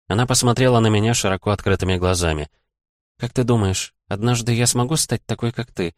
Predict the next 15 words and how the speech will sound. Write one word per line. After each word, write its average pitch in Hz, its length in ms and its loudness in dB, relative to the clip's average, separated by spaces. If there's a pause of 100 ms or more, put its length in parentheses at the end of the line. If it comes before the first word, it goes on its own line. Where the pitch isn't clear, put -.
(440)
Будет 139 320 -2
ли 135 60 2
у 123 60 6
меня 113 200 4
кто-то, 131 320 -4
кто - 180 -2
будет 107 300 -2
любить 113 300 -2
меня 107 240 0
так 117 180 -6
же, 110 140 -4
как - 220 -10
ты 123 160 -2
любишь 85 320 -4
Ноа?" 80 260 0